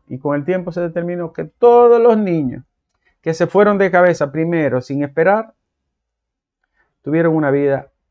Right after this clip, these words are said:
difícil. Los niños que esperaron, que aguantaron, que soportaron, que resistieron la tentación, tuvieron una vida mucho más exitosa, más normal,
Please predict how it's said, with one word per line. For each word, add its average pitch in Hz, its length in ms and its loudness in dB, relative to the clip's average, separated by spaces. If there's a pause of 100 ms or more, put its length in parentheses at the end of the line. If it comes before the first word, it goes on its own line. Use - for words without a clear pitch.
(220)
difícil. - 720 -10 (480)
Los 170 180 -2
niños 190 360 0
que 160 80 -2
esperaron, 165 760 0 (400)
que - 80 -8
aguantaron, 143 760 2
que 113 100 -12
soportaron, 143 880 0 (720)
que - 100 -10
resistieron 139 560 -2
la 156 140 -2
tentación, 151 640 -8 (120)
tuvieron 139 320 -2
una 135 160 -4
vida 127 380 -2 (640)
mucho 135 320 -6
más 135 160 -4
exitosa, 135 640 -6 (1700)
más 117 160 -8
normal, 139 580 -4